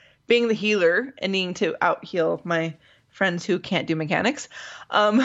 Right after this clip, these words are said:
<laughs> I do try to min-max and do the best I can. But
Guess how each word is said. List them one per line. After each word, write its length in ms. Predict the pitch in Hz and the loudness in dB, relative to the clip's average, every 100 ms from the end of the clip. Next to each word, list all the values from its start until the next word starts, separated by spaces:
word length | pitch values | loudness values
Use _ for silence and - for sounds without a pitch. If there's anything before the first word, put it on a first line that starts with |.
| - - 269 | 2 0 0
<laughs> 320 | - - 294 | -2 -8 -4
I 160 | - 262 | 0 0
do 240 | 214 254 | 0 -2
try 160 | 247 220 | -2 -2
to 60 | 196 | -2
min-max 560 | 190 170 165 165 - - | -4 -4 -4 -4 -6 -10
and 240 | 180 160 156 | -10 -8 -4
do 260 | 160 160 | -2 -2
the 120 | 156 | -4
best 200 | 135 170 | -4 -4
I 60 | 170 | -6
can. 380 | - 160 - - | -6 -6 -6 -4
But 420 | 165 180 165 - | 0 2 0 -8